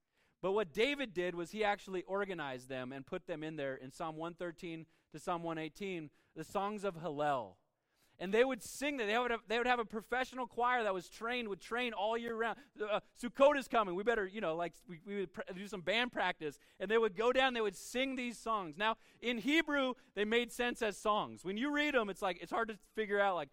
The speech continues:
how do you turn that into a song? Well, in Hebrew, it, re-, it really, they were, they were very,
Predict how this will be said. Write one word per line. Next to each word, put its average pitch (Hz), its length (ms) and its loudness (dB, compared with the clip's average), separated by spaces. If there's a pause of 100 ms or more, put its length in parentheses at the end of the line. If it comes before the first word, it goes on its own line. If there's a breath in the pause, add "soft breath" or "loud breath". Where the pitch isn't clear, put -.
(160 soft breath)
how 214 80 -6
do 294 40 -4
you 294 80 -8
turn 226 160 -8
that 190 160 0
into 180 160 -4
a 139 80 -2
song? 143 260 -4 (160 soft breath)
Well, 185 120 -2
in 190 80 -4
Hebrew, 233 500 2
it, 185 180 -6
re-, 185 140 -6
it 185 80 -6
really, 214 320 0 (300)
they 180 100 -4
were, 185 160 -2
they 175 80 -4
were 175 140 -2
very, 202 460 0